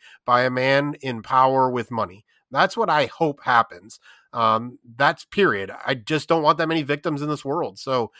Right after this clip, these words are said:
uh, clarity is what I would love to have at some point in time.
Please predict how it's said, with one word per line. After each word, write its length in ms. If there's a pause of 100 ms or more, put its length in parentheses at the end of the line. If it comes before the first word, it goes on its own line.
(300)
uh, 180
clarity 540
is 120
what 160
I 160
would 200
love 380
to 100
have 260
at 140
some 180
point 220
in 80
time. 240